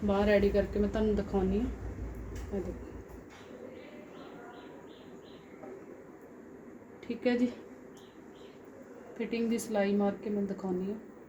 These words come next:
ਦੇਖੋ ਜੀ, ਆਪਣੀ ਬਾਂਹ ਦਾ ਡਿਜ਼ਾਈਨ ਰੈਡੀ ਹੋ ਗਿਆ, ਤੁਸੀਂ ਵੇਖ ਸਕਦੇ ਹੋ ਤੇ ਬਹੁਤ ਪਿਆਰਾ ਲੱਗ ਰਿਹਾ, ਬਾਂਹ ਰੈਡੀ ਹੋ ਗਈ। ਠੀਕ ਹੈ, ਦੇਖੋ ਜੀ, ਕਿੰਨੀ ਸੋਹਣੀ ਲੱਗ ਰਹੀ ਬਾਜੂ।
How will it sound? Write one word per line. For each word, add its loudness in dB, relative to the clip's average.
ਦੇਖੋ 6
ਜੀ, 8
ਆਪਣੀ 6
ਬਾਂਹ 10
ਦਾ 8
ਡਿਜ਼ਾਈਨ 10
ਰੈਡੀ 6
ਹੋ 6
ਗਿਆ, 6
ਤੁਸੀਂ 0
ਵੇਖ 4
ਸਕਦੇ 6
ਹੋ 10
ਤੇ 4
ਬਹੁਤ 6
ਪਿਆਰਾ 10
ਲੱਗ 6
ਰਿਹਾ, 6
ਬਾਂਹ 6
ਰੈਡੀ 8
ਹੋ 4
ਗਈ। 2
ਠੀਕ -4
ਹੈ, 4
ਦੇਖੋ 4
ਜੀ, 4
ਕਿੰਨੀ 6
ਸੋਹਣੀ 4
ਲੱਗ 4
ਰਹੀ 4
ਬਾਜੂ। 2